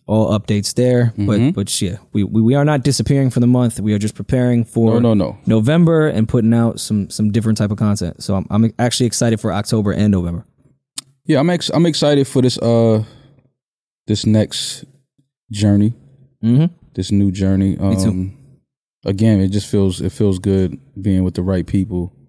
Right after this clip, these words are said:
Speaker 2: and, um, having the right team in place now to do a lot of the things that we wanna do, that we talked about doing. Um,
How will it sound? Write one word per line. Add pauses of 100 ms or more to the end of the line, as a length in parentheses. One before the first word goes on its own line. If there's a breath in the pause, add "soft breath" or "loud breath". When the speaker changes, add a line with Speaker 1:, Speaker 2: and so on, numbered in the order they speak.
(640)
Speaker 2:
and,
um, (400)
having
the
right
team
in
place
now (100)
to
do
a
lot
of
the
things
that (640 soft breath)
we
wanna
do,
that
we
talked
about
doing. (680)
Um,